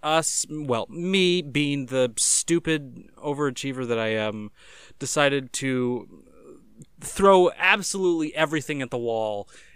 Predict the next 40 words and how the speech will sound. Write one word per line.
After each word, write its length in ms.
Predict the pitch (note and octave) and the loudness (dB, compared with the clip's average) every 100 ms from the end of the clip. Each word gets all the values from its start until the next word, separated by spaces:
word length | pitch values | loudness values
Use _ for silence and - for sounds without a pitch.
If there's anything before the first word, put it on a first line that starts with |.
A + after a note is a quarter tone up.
| - | -12
and 160 | C3+ B2 | -10 -10
create 420 | C#3+ C#3 C3 B2 | -4 -2 -2 -4
this 240 | B2 - | -6 -6
monstrosity 960 | C#3 C3 A#2+ - - D#3+ D3+ D3+ C#3+ C3 | -4 -4 -2 -4 -4 -2 0 0 -4 -6
of 80 | A2+ | -8
a 60 | |
podcast. 800 | G#2 A2+ G#2+ - A2 G2+ - - | -6 -6 -6 -8 -8 -8 -10 -12
Um, 420 | G#2+ G#2 G2+ G2+ G2 | -10 -8 -10 -12 -12
so 300 | - A2+ A2 | -8 -6 -6
if 140 | B2+ | -8
you 60 | D3 | -4
go 260 | F3+ E3+ | 0 2
over, 380 | D3+ D3 C3+ A#2+ _ - - | 2 0 0 -4 _ -20 -18
if 60 | - | -4
you 80 | G3 | 0
go 40 | |
over 100 | G3+ | 0
to 60 | F3+ | -2
the 60 | E3 | -2
critically 320 | D#3 D3 D3 | -4 -2 -6
acclaimed 260 | C3+ C3 | -6 -8
podcast 420 | B2+ A#2+ - A#2 B2+ | -4 -4 -4 -8 -8
network, 280 | A#2+ A2 | -10 -10
you 80 | C#3 | -10
can 140 | C#3 C#3 | -12 -6
listen 260 | D3+ E3+ | -6 -6
to 220 | - D#3 A#2 | -8 -8 -2
our 320 | B2+ A#2+ A2+ - - - | 0 -2 -4 -12 -20 -18
M-, 140 | B2+ - _ - | -18 -18 _ -10
My 260 | C3 D#3 | 2 4
Dinner 240 | F3+ F3+ F3+ | 4 0 0
with 160 | D#3 - | -2 -2
Andre 420 | C#3+ D#3 D3 D3+ | -2 0 0 0
length 460 | C3+ B2+ C3 - - | 0 -2 -2 -6 -6
podcast 680 | B2+ B2+ A#2+ A2+ G#2 - - | 0 0 0 -6 -4 -6 -8
about 300 | G#2+ G#2+ G#2+ | -6 -6 -6
My 140 | A2 | -8
Dinner 280 | G#2+ G#2+ G#2+ | -8 -10 -10
with 140 | G#2 | -10
Andre, 560 | A2 A2 A2+ A#2+ A#2+ | -10 -10 -6 -4 -4